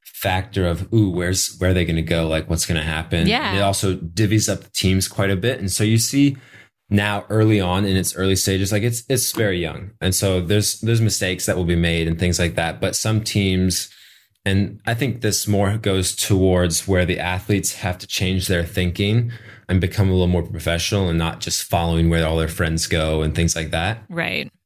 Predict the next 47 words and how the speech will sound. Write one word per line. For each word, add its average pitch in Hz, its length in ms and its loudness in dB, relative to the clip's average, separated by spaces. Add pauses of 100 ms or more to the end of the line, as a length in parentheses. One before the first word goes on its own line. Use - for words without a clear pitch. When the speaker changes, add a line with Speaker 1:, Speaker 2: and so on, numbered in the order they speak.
(180)
Speaker 1:
But 104 100 2
it'll 104 140 2
be 98 100 0
interesting 101 340 0
to 87 60 2
see 95 140 0
over 87 240 2
time 82 720 -2
how 85 400 -2
that 80 260 -2
changes. 87 340 0
But 104 120 0
yeah, 98 160 0
so 104 140 -2
each 117 300 0
team 104 240 2
basically 95 400 0
recruits 87 400 0
their 92 140 0
athletes, 82 580 0 (560)
uh, 85 220 -2
and 87 100 0
then 87 140 2
come 90 320 -2
season, 92 720 0 (540)
because 120 340 -2
there's 123 180 2
so 104 300 -2
many 92 220 2
teams 98 420 2
in 90 60 2
the 90 80 4
league, 90 240 2
we 95 100 0
don't 110 240 0
really 101 240 2
compete 98 560 0
one-on-one. 87 800 2
We 92 180 0 (360)
typically 98 440 0
have, 92 220 0
like, 90 100 -2
a 87 100 -2
four-team 101 1200 0
dual 95 240 2
meet. 78 320 -4
So, 87 440 0